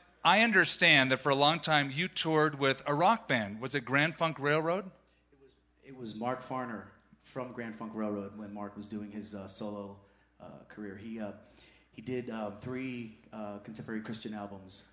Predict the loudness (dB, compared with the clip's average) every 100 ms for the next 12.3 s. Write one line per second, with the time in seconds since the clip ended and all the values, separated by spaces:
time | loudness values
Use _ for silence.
0 | _ _ _ -10 -8 -6 -8 -8 -10 -12
1 | -12 -10 -12 -12 -14 -12 -12 -10 -12 -10
2 | -10 -10 -10 -14 -16 -16 -14 -16 -16 -18
3 | -16 -14 -14 -16 -16 -18 -18 -18 -16 -16
4 | -16 -14 -14 -16 -16 -14 -14 -16 -20 -20
5 | _ _ _ _ -20 _ _ -4 4 4
6 | 4 -2 -6 4 4 6 2 6 6 6
7 | 2 -4 -2 4 6 6 4 -2 -2 -2
8 | -6 -18 -20 _ _ _ -10 0 0 0
9 | 2 4 4 2 2 2 -4 -14 2 4
10 | 4 2 -2 -2 -2 0 0 -2 -4 4
11 | 4 4 2 4 2 0 -4 -8 -2 0
12 | 0 -2 -6